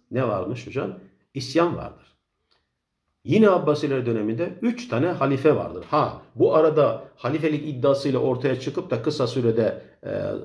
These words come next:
yani kış güneşi gibi yanıp sönenleri bir tarafa bırakıyorum. Mesela üç tane halifelik. Birisi Bağdat'ta, birisi Mısır'da Şii halifelik, bir tanesi de Endülüs'te Sünni halife. Bakınız yine üç tane halife.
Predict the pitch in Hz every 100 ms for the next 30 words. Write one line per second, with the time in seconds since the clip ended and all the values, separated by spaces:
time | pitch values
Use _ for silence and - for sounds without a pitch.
0 | - - 123 113 104 - 123 123 - 156
1 | - 117 107 107 110 101 101 135 127 127
2 | 131 127 143 147 165 - - 90 - -
3 | 80 - _ _ _ _ 127 120 110 117
4 | 185 - 120 143 143 139 92 - - _
5 | _ - 131 151 - 98 123 117 95 -
6 | 135 165 - _ _ 127 143 - 110 90
7 | 151 123 104 95 - 131 139 113 104 101
8 | 143 190 - - 156 151 110 95 123 170
9 | 143 131 110 98 160 151 147 151 139 95
10 | - - - 151 160 175 175 190 180 180
11 | 147 131 101 87 82 -